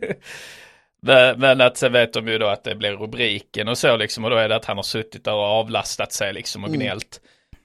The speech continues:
Speaker 1: Eh, och, och det kan man ju säga ofta så här, det är så här, Bianca Ingrosso, och så är det, står det så här, eh, så, så trött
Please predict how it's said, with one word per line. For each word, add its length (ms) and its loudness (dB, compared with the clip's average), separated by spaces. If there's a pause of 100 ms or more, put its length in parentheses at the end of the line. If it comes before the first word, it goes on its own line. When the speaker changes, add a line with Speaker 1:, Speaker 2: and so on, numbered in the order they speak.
(160)
Speaker 1:
Eh, 160 -2
och, 240 -2 (160)
och 60 -4
det 80 4
kan 120 -4
man 60 2
ju 40 2
säga 240 6
ofta 220 0
så 120 0
här, 240 2
det 220 -4
är 60 -4
så 120 -10
här, 180 -10 (600)
Bianca 420 0
Ingrosso, 640 -4
och 160 -6
så 100 -2
är 40 2
det, 120 0
står 200 -2
det 100 -10
så 120 -8
här, 140 -2 (1000)
eh, 60 -6 (160)
så, 440 -6 (420)
så 200 -10
trött 580 -4